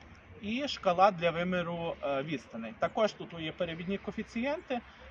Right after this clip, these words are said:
Е, ми наводимо на висоту дерева і таким чином визначаємо висоту. Зараз, якщо буде видно, вам продемонструю,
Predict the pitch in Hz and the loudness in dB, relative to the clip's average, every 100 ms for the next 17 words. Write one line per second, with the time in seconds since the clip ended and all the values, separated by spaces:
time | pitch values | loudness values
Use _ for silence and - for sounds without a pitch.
0 | - - 151 151 151 160 202 185 170 170 | -12 0 4 8 8 6 4 4 4 4
1 | 180 165 156 147 135 156 165 175 - 196 | 4 2 0 2 0 2 0 2 -2 -2
2 | 262 226 240 233 214 220 226 185 190 151 | -2 6 10 10 8 4 4 0 -4 -4
3 | 185 165 - 208 220 208 - - 151 160 | -4 -2 2 4 4 2 -6 -8 -4 -2
4 | 156 151 175 165 170 170 165 165 - - | -2 2 8 8 8 4 2 0 -4 -6
5 | - - - - - - - - 143 160 | -10 -14 -14 -12 -8 -6 -6 -2 6 6
6 | - 165 139 - 135 165 151 - - - | 6 4 4 10 12 12 12 10 -6 -6
7 | - 147 - 175 165 151 160 220 214 165 | 2 6 10 12 12 12 12 12 12 12
8 | 170 - 165 151 151 147 - 170 170 165 | 12 10 10 12 12 10 12 12 12 12